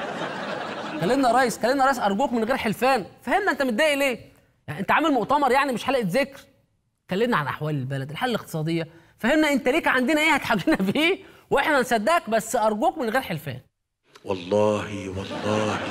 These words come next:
Speaker 2: والله انا بحلف، ولا يليق ان احلف والله على الله سبحانه وتعالى، قسما بالله.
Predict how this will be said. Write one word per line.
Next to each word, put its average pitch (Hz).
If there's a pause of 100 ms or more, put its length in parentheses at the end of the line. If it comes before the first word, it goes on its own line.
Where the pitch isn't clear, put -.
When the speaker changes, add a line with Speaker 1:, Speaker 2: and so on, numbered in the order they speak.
(200)
Speaker 2:
والله - (880)
انا -
بحلف، - (760)
ولا 117
يليق 107
ان 107
احلف 101
والله 95
على 90
الله 87
سبحانه -
وتعالى، - (600)
قسما 120
بالله. 92